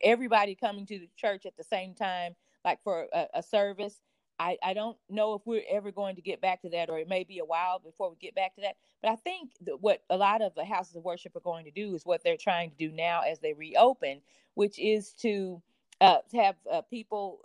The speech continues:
uh, watching online, to have some people in the building. And I think there are even some churches that are still doing, like,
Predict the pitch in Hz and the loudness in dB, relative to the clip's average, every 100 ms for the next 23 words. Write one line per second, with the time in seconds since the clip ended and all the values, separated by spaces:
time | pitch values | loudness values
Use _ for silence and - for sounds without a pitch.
0 | - 165 160 196 190 160 214 254 254 254 | -4 -2 0 -2 -4 -6 -6 -4 -2 -2
1 | 254 254 _ _ 202 180 - 220 220 247 | -4 -10 _ _ -6 -6 -4 -6 -6 -10
2 | - 202 180 170 214 233 254 240 240 247 | -10 -12 -10 -8 2 2 2 -4 -6 -10
3 | _ - 214 254 - 339 339 247 185 226 | _ -6 0 0 -2 -8 0 2 2 -4
4 | 214 196 269 302 247 196 190 170 160 - | -8 2 2 2 0 0 0 -4 -4 -6
5 | 208 196 170 190 190 185 _ _ _ 180 | -4 -4 -4 -6 -6 -8 _ _ _ 0
6 | 170 | 0